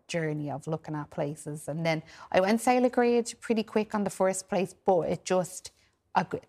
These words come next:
in the end, we just weren't able to close it, so I had to let it go. But I'd been sale agreed for, like, I think nearly eight months, maybe more. So then I had to start again after waiting all that. And then I had to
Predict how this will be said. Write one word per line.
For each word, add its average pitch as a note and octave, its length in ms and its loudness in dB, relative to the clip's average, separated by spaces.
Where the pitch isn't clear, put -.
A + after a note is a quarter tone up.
in F#3 160 0
the F#3 140 2
end, E3+ 320 -2
we F3+ 100 -2
just E3 180 -4
weren't D3 180 -4
able D3+ 180 -2
to - 80 -10
close D#3+ 320 0
it, - 20 -12
so C#3+ 160 -8
I C#3+ 40 -6
had C#3 180 -14
to - 100 -6
let D#3+ 160 -2
it D#3+ 60 -8
go. C#3 240 -4
But E3 80 0
I'd D#3+ 120 -2
been F3+ 160 -4
sale F#3 280 -2
agreed E3+ 320 0
for, E3+ 140 -8
like, C#3+ 180 -10
I F#3+ 60 -10
think G#3+ 280 -4
nearly G#3 300 -2
eight G3+ 240 -4
months, B3 340 -2
maybe A3+ 300 0
more. A3 300 0
So - 120 -2
then F#3+ 120 0
I F#3+ 40 -4
had F#3+ 180 -4
to - 60 -14
start F#3 320 0
again E3 420 2
after F3 360 0
waiting E3 320 0
all D#3+ 140 0
that. D#3+ 220 -6
And F3+ 100 -4
then E3+ 100 -2
I E3+ 60 -2
had E3+ 200 -8
to E3 160 -8